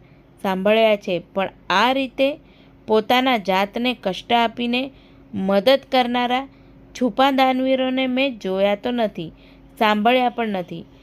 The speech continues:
મને ભીખા શેઠ દાનેશ્વરી દેખાયા, મનોમન એમને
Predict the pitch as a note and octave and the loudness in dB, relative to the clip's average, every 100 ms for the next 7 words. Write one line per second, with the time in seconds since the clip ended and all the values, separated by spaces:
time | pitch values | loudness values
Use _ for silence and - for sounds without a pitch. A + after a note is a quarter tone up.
0 | - - - G#3+ A#3 A#3+ B3+ C#4+ - - | -20 -18 -4 0 2 2 -2 -6 -16 -20
1 | - G#3 G3+ C4 C4+ C4+ C#4 C4+ A3 G#3 | -10 -4 -4 0 0 2 2 0 0 -2
2 | G3+ A3 A#3 A#3+ A#3 A#3 G3+ F3+ F#3+ F#3 | 0 -4 -6 -4 -4 -2 -2 -4 -6 -6
3 | G#3 - - - - G#3+ A#3 B3+ B3 B3+ | -8 -16 -20 -20 -8 -2 0 0 0 -2
4 | C#4 - - - - - G3+ G3+ A3+ D4 | -4 -14 -20 -20 -20 -4 -2 0 0 -2